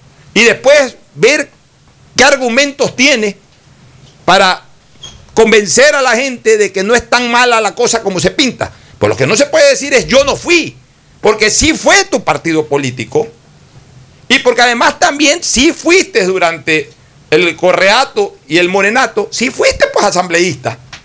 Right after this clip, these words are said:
y sí defendiste las tesis de Correa y sí defendiste en su momento las tesis de Moreno.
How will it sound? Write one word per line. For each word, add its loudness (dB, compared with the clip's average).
y 0
sí 2
defendiste 0
las -4
tesis -2
de -2
Correa 0
y -4
sí -4
defendiste 0
en -2
su -2
momento -4
las -4
tesis -2
de 2
Moreno. -2